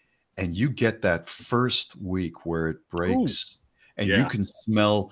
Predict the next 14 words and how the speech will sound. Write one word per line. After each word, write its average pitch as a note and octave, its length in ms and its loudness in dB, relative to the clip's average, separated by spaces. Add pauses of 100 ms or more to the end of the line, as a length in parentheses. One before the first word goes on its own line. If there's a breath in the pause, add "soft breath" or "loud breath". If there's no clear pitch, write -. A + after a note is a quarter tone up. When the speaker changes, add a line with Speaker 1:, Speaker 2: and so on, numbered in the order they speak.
(240 soft breath)
Speaker 1:
the, F2 540 -6
uh, D2+ 440 -6 (260)
chemical C3+ 460 2
fertilizer. D#2 960 2
For - 160 -6
some C3 340 2
reason, F#2 360 0
that D#2 160 0
was F2 180 -2
an D#2+ 100 -2
appealing F#2 560 -4
thing E2+ 240 -4
to E2 100 -6
me D#2 220 -4